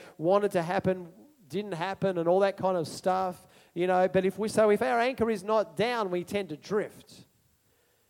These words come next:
We need to put our anchor down.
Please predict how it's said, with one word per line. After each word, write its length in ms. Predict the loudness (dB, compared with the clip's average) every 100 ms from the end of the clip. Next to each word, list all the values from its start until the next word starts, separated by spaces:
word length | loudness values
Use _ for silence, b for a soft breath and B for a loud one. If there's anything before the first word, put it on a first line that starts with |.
| _ _ _ _ _ _ _ _ _ _ _ _ _ _ _ _ _
We 100 | -4
need 140 | -2 -2
to 80 |
put 140 | 0 2
our 160 | 2
anchor 220 | 0 -4 -6
down. 320 | -6 -8